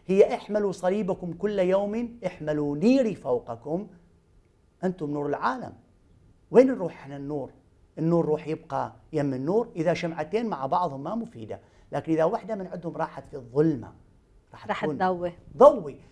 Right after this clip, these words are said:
Speaker 1: فإذا احنا لازم نفهم. أنا لو عندي ابن يقول، أنا كل، كل الناس أولادي، أنا ما أطعم خمس أطفال،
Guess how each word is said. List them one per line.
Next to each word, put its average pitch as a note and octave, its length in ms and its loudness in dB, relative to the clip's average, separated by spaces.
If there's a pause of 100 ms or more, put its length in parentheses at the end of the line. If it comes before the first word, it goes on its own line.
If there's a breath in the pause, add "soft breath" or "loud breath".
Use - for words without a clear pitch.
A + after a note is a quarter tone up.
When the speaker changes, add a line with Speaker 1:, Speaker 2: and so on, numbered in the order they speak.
(200 soft breath)
Speaker 1:
فإذا A3+ 300 2
احنا A3 400 2 (120)
لازم D#3+ 340 2
نفهم. A2+ 380 -4 (840)
أنا F#3 100 2
لو F#3 120 6
عندي F#3+ 360 0
ابن G#3+ 140 2
يقول، E3+ 460 -4 (260)
أنا F#3 160 2
كل، F3+ 420 2
كل G3+ 100 -2
الناس F3 320 0
أولادي، C3 500 0 (840)
أنا D#3+ 140 2
ما A3 220 4
أطعم D3+ 480 -4
خمس - 320 -10
أطفال، B2+ 440 -4